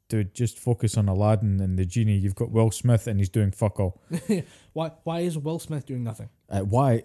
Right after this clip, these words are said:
Speaker 1: Right, I'm gonna fucking vent a wee bit here because I watched it recently with my niece. She fucking loves it. She's every right to love it.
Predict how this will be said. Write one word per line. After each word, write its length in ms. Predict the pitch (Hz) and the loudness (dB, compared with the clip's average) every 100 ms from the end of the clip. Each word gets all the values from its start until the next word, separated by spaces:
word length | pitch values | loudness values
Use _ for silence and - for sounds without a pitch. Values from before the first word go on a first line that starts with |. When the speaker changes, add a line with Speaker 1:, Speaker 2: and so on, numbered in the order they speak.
| 80 | -4
Speaker 1:
Right, 220 | 104 98 | -4 -4
I'm 100 | 101 | 0
gonna 160 | 107 107 | 4 4
fucking 320 | - 117 104 | 4 2 2
vent 180 | 101 101 | 2 2
a 40 | |
wee 100 | 90 | 0
bit 160 | 92 92 | -2 -2
here 140 | 90 | -4
because 240 | 85 92 98 | -2 0 2
I 60 | |
watched 260 | 101 147 - | 4 2 2
it 20 | |
recently 300 | 147 127 143 | 0 0 0
with 160 | 107 110 | 2 4
my 100 | 101 | 4
niece. 320 | 92 92 - _ | 4 2 -4 _
She 180 | - - | -6 0
fucking 400 | 123 143 - 120 | 2 2 4 4
loves 260 | 101 98 92 | 4 2 2
it. 160 | 90 - _ _ | -2 -4 _ _
She's 260 | - - 87 - | -16 -10 -10 -2
every 260 | 120 117 | 0 2
right 200 | 113 110 | 2 2
to 100 | 110 | 0
love 200 | 92 92 | -2 0
it. 120 | 92 | -2